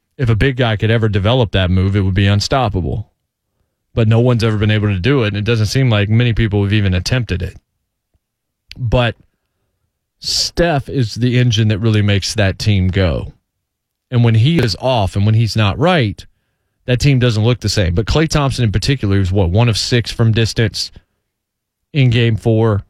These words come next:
He's just been bad. And it's not like he's all of a sudden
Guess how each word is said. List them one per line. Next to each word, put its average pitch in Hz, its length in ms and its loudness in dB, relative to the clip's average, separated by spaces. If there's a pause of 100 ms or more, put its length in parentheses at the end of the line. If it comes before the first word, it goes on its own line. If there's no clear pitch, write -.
(160)
He's - 220 -6
just - 240 -2
been 143 160 2
bad. 117 520 -2 (360)
And 127 80 0
it's 113 120 2
not 160 120 2
like 143 160 0
he's 120 140 2
all 131 120 2
of 113 60 -2
a 101 40 -4
sudden 101 280 0